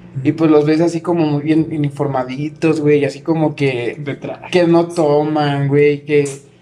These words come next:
Speaker 2: que son bien portados.
Speaker 1: Eh, ¿tienes, tienes esa idea, güey, hasta los, qué, dieciséis? diecisiete, dieciocho años.
Speaker 2: Yo tenía diecinueve, dieciocho, había cumplido dieciocho años, güey, cuando me, cuando estaba trabajando ahí.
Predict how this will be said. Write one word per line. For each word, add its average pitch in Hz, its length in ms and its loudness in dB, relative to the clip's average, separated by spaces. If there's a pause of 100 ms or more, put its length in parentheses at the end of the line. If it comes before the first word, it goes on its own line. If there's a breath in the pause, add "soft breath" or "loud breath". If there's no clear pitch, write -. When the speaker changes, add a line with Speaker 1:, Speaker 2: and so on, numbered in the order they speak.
(140 soft breath)
Speaker 2:
que 165 120 0
son 165 200 -2
bien 185 240 -2
portados. 160 640 -2 (400 loud breath)
Speaker 1:
Eh, 202 140 0
¿tienes, 233 360 -2
tienes 254 240 -2
esa 247 220 -4
idea, 214 240 0
güey, 254 220 0
hasta 156 260 -4
los, - 560 -8 (120)
qué, 165 100 0 (140)
dieciséis? 147 600 -8 (220)
diecisiete, 208 440 0
dieciocho 170 500 -2
años. 202 140 -2
Speaker 2:
Yo 254 120 0
tenía 262 280 0
diecinueve, 220 600 -6 (120)
dieciocho, 202 580 0
había 214 160 4
cumplido 233 340 0
dieciocho 202 540 2
años, 220 340 -2
güey, 190 160 0
cuando 180 240 -2
me, 165 200 0
cuando - 220 -4
estaba - 220 2
trabajando 175 480 0
ahí. 180 320 0